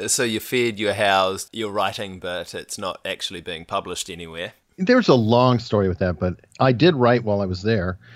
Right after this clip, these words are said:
Speaker 2: but it didn't become my job. They just took advantage of it and then, you know, continued the lie. It was a great life experience.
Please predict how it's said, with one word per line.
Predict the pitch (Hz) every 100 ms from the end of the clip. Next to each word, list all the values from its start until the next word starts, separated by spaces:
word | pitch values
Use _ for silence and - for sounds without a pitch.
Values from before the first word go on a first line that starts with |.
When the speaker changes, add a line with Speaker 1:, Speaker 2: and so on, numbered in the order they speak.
| - - -
Speaker 2:
but | 120
it | 117
didn't | 135 113
become | 110 123
my | 101 85
job. | 80 87 104 104 90 69 80 - - _ _
They | 123
just | 107 101
took | - 104
advantage | 90 98 117 104 78 -
of | 69
it | - - _ _ _ -
and | 101
then, | 104 98 98 _ -
you | 117
know, | 82 -
continued | 123 110 131 117 95
the | 92
lie. | 90 92 80 - - - - - - -
It |
was | 151 139
a |
great | 135 160 123
life | 120 123 120
experience. | - - 95 - - -